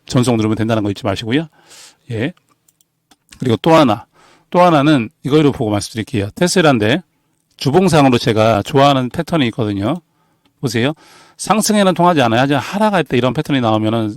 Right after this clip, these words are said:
네, 수익이 나는데 이거 보세요. 하락하다가 음봉이 하나 발생했죠. 근데 음봉 다음에 양봉 캔들이 하나 나왔어요. 요 봉 하나가 한 주예요. 양봉 캔들이, 예, 음봉의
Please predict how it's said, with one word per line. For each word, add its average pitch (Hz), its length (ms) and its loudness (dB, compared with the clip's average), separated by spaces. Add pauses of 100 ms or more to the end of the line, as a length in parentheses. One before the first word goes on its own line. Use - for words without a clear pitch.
(120)
네, 117 200 -4
수익이 180 300 -4
나는데 120 580 -4
이거 139 140 -2
보세요. 120 360 -2
하락하다가 135 680 -2 (300)
음봉이 156 340 0
하나 127 160 2
발생했죠. 110 520 -8 (240)
근데 135 160 -2
음봉 151 300 2
다음에 117 440 0 (320)
양봉 160 320 -2
캔들이 156 240 -2
하나 113 160 0
나왔어요. 107 460 -4 (380)
요 139 260 2
봉 151 220 2
하나가 147 320 4
한 156 100 2
주예요. 123 460 0 (400)
양봉 139 240 2
캔들이, 139 500 -2 (320)
예, 139 140 0
음봉의 165 540 2